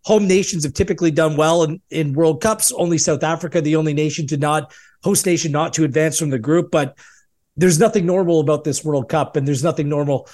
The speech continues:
about this Qatari side either. Um, I think Ecuador, to your point, Simon,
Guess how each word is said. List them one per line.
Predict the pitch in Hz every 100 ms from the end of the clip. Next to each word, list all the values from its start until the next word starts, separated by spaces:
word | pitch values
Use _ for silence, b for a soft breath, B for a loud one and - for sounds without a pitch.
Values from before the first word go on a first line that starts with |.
| B
about | 170 165 170
this | 151
Qatari | - 147 147 143 135
side | 151 123
either. | 123 123 113 107
Um, | - 135 135 - _ b b _ _ -
I | 214
think | 277 180 - -
Ecuador, | 202 214 185 170 143 151
to | 180
your | 165 147
point, | - 208 226
Simon, | 180 151 151 156